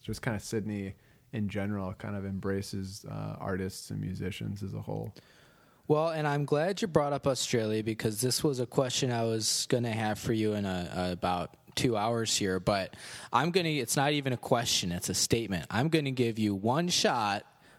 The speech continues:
Speaker 2: one shot only, to say any sentence or phrase you would like in an Australian accent, and, uh, you get one crack at it,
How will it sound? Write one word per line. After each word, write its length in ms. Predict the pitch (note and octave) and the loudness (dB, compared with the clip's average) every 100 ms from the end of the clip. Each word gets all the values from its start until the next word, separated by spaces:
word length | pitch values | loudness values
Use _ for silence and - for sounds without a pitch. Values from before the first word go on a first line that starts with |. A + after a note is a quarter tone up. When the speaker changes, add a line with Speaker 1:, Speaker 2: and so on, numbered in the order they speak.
| - | 0
Speaker 2:
one 280 | A2 C3 D3 | 2 2 2
shot 260 | F3 D#3+ | 2 4
only, 500 | E3 D#3+ C3 G#2+ A2+ A2+ _ - | 2 0 0 0 -2 -6 _ -4
to 100 | - | 0
say 280 | A#2+ A#2+ A2+ | 2 2 2
any 480 | C3 D#3 D3+ D3+ C3+ _ - - - _ - | 2 2 2 0 -2 _ -20 -20 -20 _ 0
sentence 800 | - - F3 F#3 - G3 F#3 - - | 2 4 4 2 2 2 0 0 4
or 220 | E3 E3+ | 4 2
phrase 720 | - - E3 F#3 F#3 F3+ D3+ | 0 2 4 4 2 0 -2
you 240 | C3 C3 F3+ | -2 2 2
would 200 | F3 C#3+ | 2 2
like 420 | D#3+ D3+ A2+ - - | 2 2 0 -4 -2
in 120 | B2+ | 0
an 80 | B2 | 2
Australian 760 | A2+ - - C#3+ C#3 D#3 D3 | 2 0 4 4 4 2 0
accent, 560 | C#3 C#3 - F#2+ G2 F#2 - - - - - - | -2 -2 0 0 0 -4 -14 -20 -20 -20 -8 -2
and, 640 | A2 A2 A2 A2+ A2+ A2 | 2 2 0 0 -2 0
uh, 360 | G#2+ G#2+ G#2 G2+ | 2 2 0 -2
you 140 | A2+ A2+ | -2 0
get 200 | A#2+ G#2+ | 0 2
one 300 | A#2 C#3+ D#3+ | 0 0 0
crack 380 | E3+ C#3 A#2+ G#2 | 0 0 0 0
at 160 | F2+ | 0
it, 180 | F2 - | -2 -4